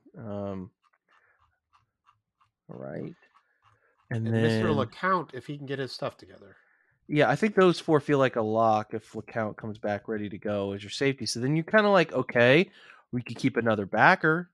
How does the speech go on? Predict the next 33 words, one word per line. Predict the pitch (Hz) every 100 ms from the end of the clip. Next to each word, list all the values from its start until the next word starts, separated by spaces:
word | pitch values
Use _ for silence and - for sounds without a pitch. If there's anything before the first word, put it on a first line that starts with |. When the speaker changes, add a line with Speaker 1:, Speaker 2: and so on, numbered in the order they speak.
| _
Speaker 1:
or | 127
we | 120
could | - -
keep | 127 113
another | 113 101
corner." | - - 165 190 151 147 - - - -
I, | 147 202 226 156
like | 123 156 160
you, | 139 175 151 135 143 -
think | - 180 165 127 127 - _ _ _ _ _ _ -
Sean | - 165 156 139
Jolly | 147 151 139 123 113 - _
is | 123 113
very | 143 135 127
interesting. | 123 92 - - _ _ -
I | 123
think | - 160 156
that | 123
he | 131
Speaker 2:
Mm-hmm. | 160
Speaker 1:
has | 139
a | 127
real | 127 160
chance. | 160 - 160 139
It's | 151
kind | - 180
of | 147
our | 113
long | 117 135 139
shot | - 85 - _ _
play | 110 95
here. | - 101 113 _
Speaker 2:
Yep. | 120